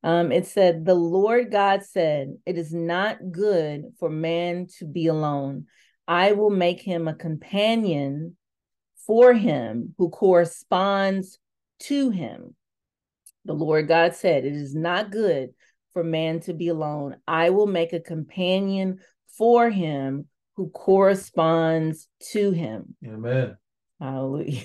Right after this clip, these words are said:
Speaker 1: <laughs> All right. So, um, that companion that corresponds to him is highlighted in yellow. It's Etzer Kenegdo. Etzer Kenegdo. And in my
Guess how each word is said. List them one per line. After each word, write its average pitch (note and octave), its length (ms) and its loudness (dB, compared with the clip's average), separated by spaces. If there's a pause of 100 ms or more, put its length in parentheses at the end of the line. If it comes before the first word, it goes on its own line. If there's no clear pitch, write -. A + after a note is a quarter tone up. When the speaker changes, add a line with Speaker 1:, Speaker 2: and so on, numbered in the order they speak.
(100)
Speaker 1:
<laughs> - 480 -4
All - 1120 -6
right. C#3+ 260 -4 (100)
So, F3 500 4 (260)
um, E3+ 500 4
that G#3 380 4 (680)
companion G3+ 840 0
that D3+ 140 -2
corresponds F#3 880 -2
to G#3 240 -8
him F3+ 240 0
is D#3 140 -6
highlighted E3 600 2
in D3 160 -6
yellow. E3+ 540 -2 (440)
It's E3 360 -4
Etzer G3 760 0 (140)
Kenegdo. D3 920 -4 (460)
Etzer E3+ 500 2
Kenegdo. D3 720 -2
And D#3 200 -4
in D#3 440 -4
my E3+ 280 -2